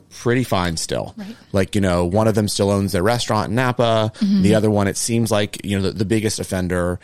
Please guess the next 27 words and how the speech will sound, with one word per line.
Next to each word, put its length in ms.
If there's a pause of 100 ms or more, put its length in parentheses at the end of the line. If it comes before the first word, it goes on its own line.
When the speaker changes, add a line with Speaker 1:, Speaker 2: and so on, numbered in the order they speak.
(140)
Speaker 1:
it 140
sounds 260
like, 140
is 100
still 640
working 320
for 120
Dow 240
Vineyards, 420
at 140
least 300
according 280
to 60
LinkedIn. 640
Speaker 2:
Mm-hmm. 420
Speaker 1:
Um, 500 (220)
so 180
again, 320
like, 140
I 100
just, 240
it's 220
really 460
interesting 500
to 100
me 220
that, 180